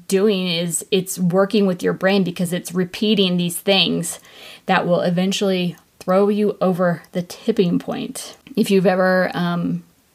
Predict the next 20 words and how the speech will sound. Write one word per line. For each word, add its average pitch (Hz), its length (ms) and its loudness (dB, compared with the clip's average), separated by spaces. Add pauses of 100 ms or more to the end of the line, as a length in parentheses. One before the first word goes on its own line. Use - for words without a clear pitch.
tried 175 300 0
listening 180 460 0
to 175 380 -4 (520)
subliminal 185 540 0
messages, 196 760 2
they 180 160 0
are 175 100 0
also 185 360 0
really 180 240 -2
helpful 165 340 -4
because 175 320 -4
you're, 175 300 -2 (380)
you're 190 120 -4
actively 220 460 0
reprogramming 185 600 0
your 170 100 -2
brain 202 280 -2
without 180 240 -2
having 175 260 -2
to 175 280 2